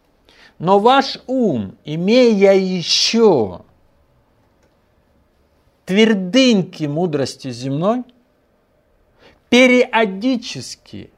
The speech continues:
подталкивает вас в мыслительном процессе к определенным поступкам,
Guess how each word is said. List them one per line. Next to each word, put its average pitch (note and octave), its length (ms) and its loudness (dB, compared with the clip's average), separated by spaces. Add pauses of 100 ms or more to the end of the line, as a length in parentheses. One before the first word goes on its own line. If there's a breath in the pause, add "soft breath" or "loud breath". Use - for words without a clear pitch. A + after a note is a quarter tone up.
(460)
подталкивает F3+ 1300 2
вас A3+ 300 2
в - 40 -14
мыслительном A2+ 680 -6
процессе - 640 -20
к - 80 -2
определенным A3+ 1000 2
поступкам, F3+ 800 -4